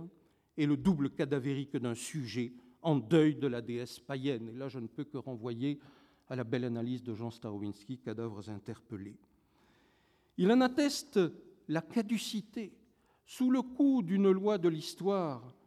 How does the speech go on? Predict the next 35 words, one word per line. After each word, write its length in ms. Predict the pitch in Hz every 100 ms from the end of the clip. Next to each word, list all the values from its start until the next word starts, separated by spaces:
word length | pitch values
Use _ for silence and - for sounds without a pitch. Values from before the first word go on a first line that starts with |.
| _ _
qui 140 | 220
fait 240 | - 240
du 180 | 190 180
Dieu 240 | 139 170 175
chrétien 720 | 175 - 175 - 214 214 175 - _ _ _ 151
l'artisan 640 | 208 208 - 220 185 214
d'une 260 | 170 151 147
culpabilité 840 | - 233 - 165 175 170 170 247
corrompant 720 | 233 - 247 214 196 - 240
les 120 | 214 156
sources 560 | - 208 202 - - 143 - _ _ _
d'un 200 | 131 156
Éros 320 | 147 131 151 147 - -
heureux. 380 | 160 151 196 170 - _ _ _ _ _ _ _ _
Est-ce 260 | 226 233 -
à 60 | 208
dire, 260 | 214 196
encore 340 | 175 175 180 151
une 140 | 156
fois, 200 | 156 190
que 100 | 185
le 120 | 151
modèle 320 | 151 156 151
antique 400 | 139 135 151 139
soit 180 | 117 139
congédié ? 680 | - 131 113 120 107 117 107 _ _ _ _
Il 120 | 165 139
n'en 140 | 113
est 100 | 107
rien, 300 | 113 160 285 - _ _ _ _ _ _ _ _ _ -
puisque 340 | 262 - 233
c'est 180 | - 214
par 240 | - 180
le 160 | 180 180
relais 560 | - 226 247 233 196